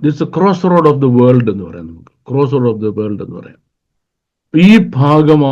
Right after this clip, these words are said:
ആര് കയ്യിൽ വെച്ചിരിക്കുന്നു, അവർക്ക് സ്ട്രാറ്റജിക്കലി ലോകത്തിൽ മുഴുവൻ ഒരു മേ-, all over the world അവർക്ക് ഒരു മേധാവിത്വം ഉണ്ടാകാം. ഇപ്പൊ for example, അമേരിക്ക ഈ അറ്റ്ലാന്റിക്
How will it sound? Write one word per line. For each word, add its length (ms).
ആര് 300
കയ്യിൽ 280
വെച്ചിരിക്കുന്നു, 560
അവർക്ക് 280
സ്ട്രാറ്റജിക്കലി 1080
ലോകത്തിൽ 600
മുഴുവൻ 340
ഒരു 140
മേ-, 140
all 240
over 200
the 100
world 240
അവർക്ക് 220
ഒരു 160
മേധാവിത്വം 640
ഉണ്ടാകാം. 340
ഇപ്പൊ 120
for 160
example, 440
അമേരിക്ക 440
ഈ 20
അറ്റ്ലാന്റിക് 400